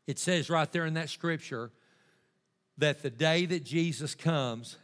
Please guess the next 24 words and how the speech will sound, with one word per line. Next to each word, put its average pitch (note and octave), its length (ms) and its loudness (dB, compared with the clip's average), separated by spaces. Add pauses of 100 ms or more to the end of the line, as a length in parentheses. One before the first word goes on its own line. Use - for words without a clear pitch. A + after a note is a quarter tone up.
(120)
it D3+ 120 0
will C#3+ 160 -2
be D3 160 0
like D3 280 2
it F3 120 -4
was C3 340 0
in C#3 100 -4
the C3+ 100 -2
days B2+ 360 -2
of A2+ 140 -8
Noah. A#2+ 380 -2 (1120)
Now, C#3 420 0
here's C3 340 -4
what D#3 140 0
he D3+ 80 0
makes D#3 260 0
reference E3+ 540 -2
to. A2+ 240 -4 (960)
He D#3 160 -2
says E3+ 420 0
they D3+ 200 0
were C3 160 -4
having C3 400 -2
weddings, F3 560 0